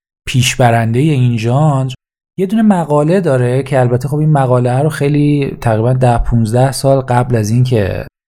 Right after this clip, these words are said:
Lord of the Rings چاپ بشه این مقاله رو داشته و در واقع متن یه سخنرانیه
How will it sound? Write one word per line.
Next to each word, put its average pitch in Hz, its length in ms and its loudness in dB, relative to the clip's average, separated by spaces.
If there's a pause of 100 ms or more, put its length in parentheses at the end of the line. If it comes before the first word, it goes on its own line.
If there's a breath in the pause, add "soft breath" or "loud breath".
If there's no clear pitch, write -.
(280)
Lord 104 260 0
of 104 120 -2
the - 120 -6
Rings 101 320 2
چاپ - 360 0
بشه 107 440 0 (440)
این 110 120 2
مقاله 98 440 2
رو 95 320 -2
داشته 104 380 0
و 110 40 0
در 104 160 2
واقع 104 240 0
متن 123 360 0
یه 127 100 4
سخنرانیه 107 880 0